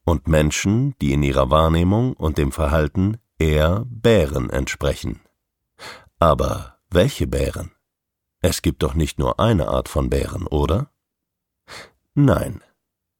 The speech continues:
In unserer Betrachtung gibt es da durchaus Unterschiede, die wir ebenfalls metaphorisch charakterisieren. Wir unterteilen die Bärenmenschen nach ihren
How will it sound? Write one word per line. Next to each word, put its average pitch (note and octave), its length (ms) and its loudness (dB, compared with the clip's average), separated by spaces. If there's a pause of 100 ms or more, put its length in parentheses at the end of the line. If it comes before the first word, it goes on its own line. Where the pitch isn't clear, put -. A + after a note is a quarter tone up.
In D2+ 200 0
unserer F#2 560 2
Betrachtung E2 760 0 (360)
gibt A2 220 -2
es A2 140 -2
da G#2 160 2
durchaus E2+ 840 0
Unterschiede, F2 840 0 (360)
die F#2+ 120 4
wir A2 240 2
ebenfalls D#2+ 680 0
metaphorisch D2 800 0
charakterisieren. F2+ 1120 -2 (800)
Wir G2+ 200 6
unterteilen B2 600 2
die G2 120 2
Bärenmenschen E2+ 1000 0
nach E2 260 -2
ihren E2 400 0